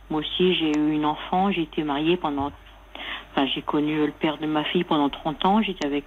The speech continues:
lui. Elle a fait des recherches Facebook, elle a recherché sur ma fille sur Facebook, elle m'a recherché sur Facebook, euh, elle lui a demandé, euh, qu'est-ce que j'avais fait avant, dans quoi j'avais travaillé, enfin, presque, euh,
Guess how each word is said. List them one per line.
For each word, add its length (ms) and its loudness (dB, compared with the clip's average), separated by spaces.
lui. 120 2
Elle 160 2
a 80 2
fait 120 0
des 160 0
recherches 600 0
Facebook, 720 2
elle 140 -2
a 120 -6
recherché 760 0
sur 140 -2
ma 120 -4
fille 400 -4
sur 160 0
Facebook, 640 2
elle 120 -2
m'a 160 -6
recherché 640 -2
sur 180 -4
Facebook, 540 0
euh, 220 4
elle 120 2
lui 80 2
a 80 2
demandé, 580 2
euh, 160 -2
qu'est-ce 240 -4
que 100 2
j'avais 340 0
fait 120 0
avant, 640 2
dans 140 -2
quoi 220 -4
j'avais 280 -2
travaillé, 720 0
enfin, 140 -6
presque, 460 -6
euh, 600 0